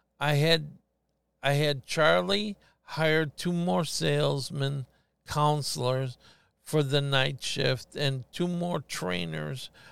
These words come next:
for the night shift on the floor. And there was a space in the basement next to the boiler room, and that's where I had mirrors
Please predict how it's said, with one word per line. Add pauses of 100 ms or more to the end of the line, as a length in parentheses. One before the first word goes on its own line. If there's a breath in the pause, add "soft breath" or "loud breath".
(100 loud breath)
for
the
night
shift (640 soft breath)
on
the
floor. (920)
And
there
was
a
space
in
the
basement (1080)
next
to
the
boiler
room, (800)
and (480)
that's
where (1000)
I
had
mirrors